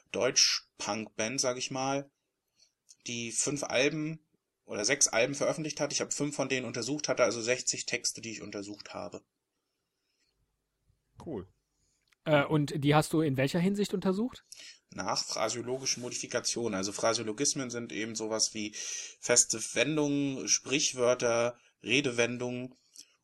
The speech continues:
Speaker 1: Und, äh, Modifikationen sind Veränderungen, eben wie sowas wie,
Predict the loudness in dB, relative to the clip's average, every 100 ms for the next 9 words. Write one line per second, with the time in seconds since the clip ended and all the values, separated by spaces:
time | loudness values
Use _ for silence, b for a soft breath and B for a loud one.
0 | _ -6 -2 -2 -4 -4 -2 0 0 -2
1 | -2 -2 0 4 4 4 0 0 0 0
2 | 0 0 0 -2 -2 -2 -4 -4 -6 -4
3 | 0 2 4 2 -2 -10 -10